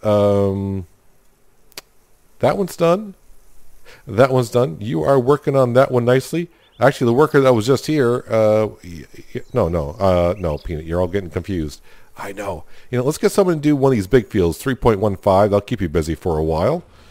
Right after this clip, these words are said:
Twenty-three hundred dollars. Yep. Yep, the money just keeps going down. I got fifty-one thousand dollars left. Uh, then, uh, red flags will go up. Uh, my wife will not want to see that five turn, change to a four. So I'll have to just do something about that.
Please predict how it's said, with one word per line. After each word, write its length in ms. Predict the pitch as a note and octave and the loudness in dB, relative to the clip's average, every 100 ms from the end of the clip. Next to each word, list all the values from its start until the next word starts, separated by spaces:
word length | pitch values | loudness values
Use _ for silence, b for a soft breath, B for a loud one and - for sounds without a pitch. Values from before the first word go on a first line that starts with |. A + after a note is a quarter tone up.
| b b b b - | b b b b 0
Twenty-three 420 | A#2 A#2+ G#2+ A#2+ | 2 2 2 2
hundred 180 | A#2 A2+ | 4 6
dollars. 480 | A2+ A#2 A#2+ - - - - - - - | 6 6 4 -2 -14 -20 -20 -20 -20 -10
Yep. 240 | A2+ B2 - - - _ - - - - - - | -6 -6 -8 -20 -20 _ -20 -20 -20 -20 -20 -8
Yep, 160 | B2 | -6
the 60 | - | -4
money 180 | G#2+ B2 | -4 -2
just 120 | G2+ | -6
keeps 180 | G#2 - | -8 -4
going 220 | B2 A2+ | 0 2
down. 200 | A2+ E2+ | 2 2
I 60 | |
got 240 | F2+ G2+ - | 0 -2 -2
fifty-one 440 | - C3 B2+ B2 | -4 -2 2 2
thousand 360 | G#2+ B2 A2+ A2 | 6 6 6 4
dollars 360 | A2 A2 F2+ | 4 4 4
left. 340 | G#2+ G2+ F2+ - b b b b b - | 4 2 2 -8 b b b b b -6
Uh, 300 | F#2+ F#2+ F#2 | -2 0 0
then, 300 | F2 A2 A2 | 2 2 2
uh, 260 | G2+ F#2+ F2+ | 0 0 0
red 220 | G2 G2 | -2 -2
flags 340 | A2+ G#2+ F#2+ | 2 2 2
will 80 | E2+ | -2
go 180 | F2 F2 | 0 0
up. 200 | E2+ - | 0 -2
Uh, 120 | F2 | -2
my 100 | E2+ | 0
wife 260 | E2+ G#2+ - | 2 2 2
will 80 | |
not 180 | F#2+ F#2+ | 0 0
want 200 | F2+ F#2+ | 0 -4
to 80 | - | -6
see 200 | F2 G#2 | -8 -4
that 240 | F#2 F2+ E2+ | 0 0 0
five 360 | G2 F#2 F2 | 2 2 2
turn, 280 | - F#2+ F2 | 0 -4 -4
change 340 | - F#2+ F2 | -6 -6 -4
to 120 | - D#2 | -4 -4
a 40 | |
four. 400 | - F#2 D2 C#2 b b b b b | -2 -4 -4 -8 b b b b b
So 240 | - F#2+ E2 | -8 -2 0
I'll 60 | |
have 140 | F2 F2+ | 0 0
to 80 | F2 | -4
just 240 | D#2+ - | -8 -8
do 140 | G2+ | -6
something 320 | F2+ G2 F2 F2 | -2 0 0 -2
about 240 | E2+ - | 0 0
that. 300 | F2+ E2 - | 0 -2 -4